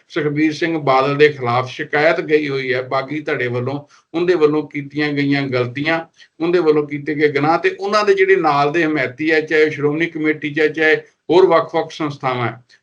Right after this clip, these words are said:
ਉਹ ਸਾਰੀ ਇਹ ਅਕਾਲ ਤਖਤ ਤੇ ਜਾ ਕੇ ਮੰਗ ਕਰ ਰਹੀਆਂ ਕਿ ਸੁਖਬੀਰ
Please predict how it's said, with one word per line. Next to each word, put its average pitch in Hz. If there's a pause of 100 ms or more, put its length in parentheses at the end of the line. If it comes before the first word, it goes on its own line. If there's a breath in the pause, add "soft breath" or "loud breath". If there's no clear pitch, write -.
(140)
ਉਹ 247
ਸਾਰੀ 226
ਇਹ 208 (220)
ਅਕਾਲ 165
ਤਖਤ 165
ਤੇ 180
ਜਾ 165
ਕੇ 170
ਮੰਗ 156
ਕਰ 156
ਰਹੀਆਂ 156
ਕਿ 175
ਸੁਖਬੀਰ 151